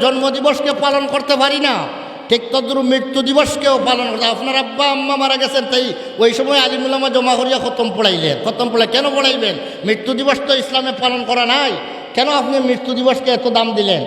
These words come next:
এত না দাম দিলেন? আপনার আব্বা তো মারা গেছেন, উনি তো আর আসবেন না।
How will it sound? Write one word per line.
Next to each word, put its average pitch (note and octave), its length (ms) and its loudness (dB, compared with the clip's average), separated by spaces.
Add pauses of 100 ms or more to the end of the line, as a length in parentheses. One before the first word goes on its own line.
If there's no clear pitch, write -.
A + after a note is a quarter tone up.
এত G#3+ 120 -4
না A#3 200 0
দাম A3+ 260 0
দিলেন? G3+ 340 2 (300)
আপনার A#3+ 280 2
আব্বা C4 240 0
তো C#4 140 0
মারা C4+ 220 2
গেছেন, C4 360 2 (100)
উনি A#3+ 220 -4
তো C4+ 60 2
আর C4 160 2
আসবেন B3+ 340 2
না। G3+ 260 2